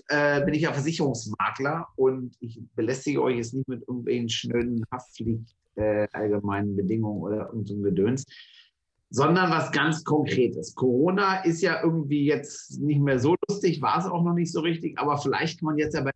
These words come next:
in den Urlaub fahren. Und mir erzählen die ersten Leute, ich hab Mallorca gebucht, ich fahr nach Griechenland, ich fahr wohin auch immer, in den Bayerischen Wald, nach Wangerooge. Was auch immer. So, und dann stellen sich mir meine gekräuselten Nackenhaare nach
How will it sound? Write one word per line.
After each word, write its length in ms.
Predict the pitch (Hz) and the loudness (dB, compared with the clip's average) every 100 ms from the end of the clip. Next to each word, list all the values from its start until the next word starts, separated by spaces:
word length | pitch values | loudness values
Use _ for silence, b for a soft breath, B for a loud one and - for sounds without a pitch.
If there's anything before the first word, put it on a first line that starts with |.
| _ | _
in 160 | 135 139 | 0 0
den 220 | 147 143 - | 0 -4 2
Urlaub 480 | 139 135 120 95 - | 4 4 2 -4 -10
fahren. 200 | - _ _ _ | -20 _ _ _
Und 140 | 113 127 | -4 0
mir 160 | 135 | 2
erzählen 280 | 98 165 175 | 0 0 0
die 80 | 147 | 0
ersten 240 | 113 117 | -4 -6
Leute, 280 | 139 156 151 - | -2 0 -2 0
ich 340 | 226 226 - 170 | 0 0 -2 -2
hab 240 | - - | -2 -4
Mallorca 520 | 156 151 147 147 143 | -4 0 2 0 0
gebucht, 460 | 143 135 143 139 143 - | 2 2 2 0 -2 0
ich 340 | 170 170 165 | 2 2 0
fahr 260 | - 156 160 | -4 -4 -2
nach 180 | 143 139 | -4 -2
Griechenland, 520 | 139 139 139 131 127 | -2 0 0 -2 -4
ich 320 | 123 139 135 - | -4 -2 -4 -4
fahr 380 | 120 117 117 | -2 0 0
wohin 400 | 113 113 127 - | 0 2 2 0
auch 240 | 120 117 - | -2 -4 -2
immer, 480 | 131 131 123 123 - | -2 0 -2 -4 -4
in 100 | 123 | -4
den 100 | 113 | -2
Bayerischen 440 | 107 110 110 113 | -2 -2 -2 -4
Wald, 260 | 101 107 - | -2 -4 -6
nach 120 | 104 | -6
Wangerooge. 520 | 101 104 92 95 95 B B B B B B _ - | -6 -4 -4 -4 -6 B B B B B B _ -8
Was 420 | 110 135 139 - | -2 -2 -4 -4
auch 240 | 127 113 110 | 0 0 -2
immer. 320 | 113 92 73 | -2 -2 -2
So, 140 | 123 | 0
und 260 | 117 117 95 | 0 0 0
dann 400 | 113 127 175 190 | 0 0 0 0
stellen 480 | - - 131 143 139 | -2 0 2 4 2
sich 160 | 139 120 | 0 2
mir 460 | 131 143 165 160 | 2 4 4 2
meine 440 | 135 127 135 135 127 | 0 2 2 2 0
gekräuselten 840 | 113 - - 143 165 165 135 127 | -4 -6 0 2 4 2 0 -2
Nackenhaare 680 | 135 - 123 113 104 117 104 | -2 -4 -4 -2 0 0 -2
nach 160 | 95 | -4